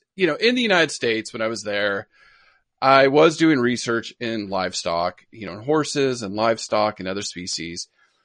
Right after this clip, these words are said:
I've grown up around animal agriculture. I, I understand it.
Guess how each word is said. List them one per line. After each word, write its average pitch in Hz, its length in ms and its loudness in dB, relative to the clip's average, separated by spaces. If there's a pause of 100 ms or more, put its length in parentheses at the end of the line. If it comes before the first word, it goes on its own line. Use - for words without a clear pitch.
(140)
I've 113 380 2
grown 139 400 4
up 139 180 6
around 113 640 2 (140)
animal 110 340 0
agriculture. 104 880 -2 (600)
I, - 220 -12
I 107 220 0
understand 117 600 0
it. 120 240 0